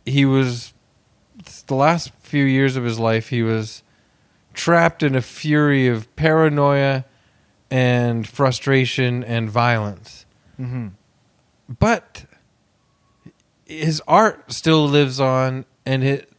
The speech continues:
Speaker 1: the memory of him is still very bright in, especially people who celebrate art. Like, all these years later, probably forever.
Speaker 2: Yes.
Speaker 1: It probably made his indent forever in human history.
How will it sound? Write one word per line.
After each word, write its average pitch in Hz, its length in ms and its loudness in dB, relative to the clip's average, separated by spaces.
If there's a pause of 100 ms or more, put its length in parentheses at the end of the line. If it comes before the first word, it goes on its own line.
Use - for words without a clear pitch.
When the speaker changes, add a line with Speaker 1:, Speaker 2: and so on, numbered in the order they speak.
(120)
Speaker 1:
the 127 160 -2
memory 160 420 2
of 123 120 0
him 127 260 -2
is 120 160 -4
still 127 300 -2
very 117 440 2
bright 120 640 0
in, 113 400 -2
especially 127 420 -6
people 123 280 -6
who 117 280 -4
celebrate 110 520 -4
art. 120 340 -2 (1000)
Like, 120 380 0
all 139 200 4
these 131 240 0
years 120 220 0
later, 117 280 2
probably 175 400 2
forever. 120 720 -2 (520)
Speaker 2:
Yes. 110 480 -10
Speaker 1:
It 123 120 -12
probably 151 260 2
made 127 260 2
his 117 160 0
indent 120 440 0 (520)
forever 120 460 0
in 104 60 -2
human 117 260 0
history. 127 480 -2